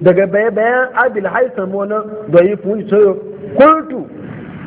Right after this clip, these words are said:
a-, a-, Ali Al-Halabi gam wa hadhihi minha. Hadisin na madamin ubo. Ɗanin goyi ki na ba ni na nuna ya gani ni. Minish,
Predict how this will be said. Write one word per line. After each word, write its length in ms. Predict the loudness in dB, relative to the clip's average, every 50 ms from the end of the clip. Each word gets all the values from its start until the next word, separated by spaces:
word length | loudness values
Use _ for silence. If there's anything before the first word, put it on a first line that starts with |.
| -16 -16 -14 -14 -8 -2 0
a-, 140 | 2 2 4
a-, 240 | 4 4 4 4 2
Ali 120 | 2 2 0
Al-Halabi 560 | 0 -2 -2 -2 -4 -4 -2 -4 -6 -4 -2
gam 200 | 0 0 0 0 -4 -10 -14 -6 0
wa 160 | 4 4 4 4
hadhihi 640 | 4 2 0 0 0 -2 -4 -10 -10 -8 -8 -8 -6
minha. 420 | -6 -6 -6 -4 -2 -2 -2 -4 -4 -8 -10 0
Hadisin 680 | 4 6 6 6 6 2 -4 -4 -6 -6 -4 -4 0 0
na 100 | 0 0
madamin 420 | 0 0 -2 -2 -4 -4 -6 -8
ubo. 300 | -8 -8 -6 -4 -6 -6 -6 -12 -14 -14 -16 -16 -16 -18 -18 -18 -20 -18 -2 4
Ɗanin 280 | 6 6 6 6 4 2
goyi 220 | 2 2 0 0 -4 -4
ki 60 | -2
na 100 | 0 0 2
ba 200 | 2 2 0 0
ni 80 | -2
na 120 | -4 -6 -4
nuna 200 | -4 -4 -2 0 0
ya 60 | 0
gani 280 | -2 -4 -6 -6 -6 -8
ni. 140 | -8 -10 -10 -12 -14 -14 -14 -12 -12 -12 -14 -14 -16 -16 -18 -18 -18 -18 -18 -18 -18 -18 -18 -18 -18 -18 -18 -16 -16 -16 -14 -14 -16 -16 -16 -16 -16 -16 -16 -16 -16 -16 -18 -18 -18 -18 -18 -18 -18 -18 -18 -16 -16 -14 -14 -14 -14 -14 -14 -16 -16 -18 -18 -18 -18 -18 -20 -20 -20 -20 -20 -20 -20 -20 -20 -20 -20 -20 -20 -20 -20 -20 -8 0 4
Minish, 400 | 4 4 4 4 2 -2 -4 -6